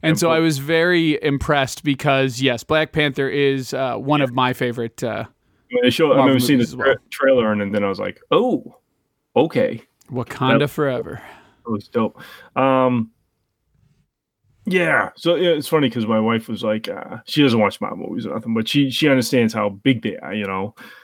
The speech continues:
Speaker 2: And
Speaker 1: Mm.
Speaker 2: she goes, she goes, "Did they, how many of those Black Panther movies did they make with him?" I said, "Just the one."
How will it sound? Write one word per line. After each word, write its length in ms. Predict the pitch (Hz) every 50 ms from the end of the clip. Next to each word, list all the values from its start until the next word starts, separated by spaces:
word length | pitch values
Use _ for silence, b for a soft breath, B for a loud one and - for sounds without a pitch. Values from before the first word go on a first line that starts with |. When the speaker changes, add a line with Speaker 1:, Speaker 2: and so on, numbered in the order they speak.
| B B B B B B B _ _ -
Speaker 2:
And 420 | 117 110 107 104 104 101 101 98
Speaker 1:
Mm. 20 |
Speaker 2:
she 160 | - - - 120
goes, 120 | 110 104 107 - b b b b b b
she 140 | - - 139
goes, 140 | 131 117 113
"Did 160 | 127 131 113
they, 300 | 151 165 175 175 165 -
how 180 | - 135 156
many 180 | 160 165 165 170
of 60 | 170 160
those 200 | 165 160 139 117
Black 220 | - 147 139 -
Panther 280 | - 175 185 196 160 127
movies 300 | 120 110 107 104 - -
did 120 | 117 110
they 80 | 113 107
make 280 | 104 101 104 110 - 117
with 120 | 110 -
him?" 200 | - 110 107 107
I 80 | 104 117
said, 200 | - 117 113 107
"Just 200 | 131 135 - -
the 80 | - 110
one." 540 | 101 107 117 127 123 110 85 - - 120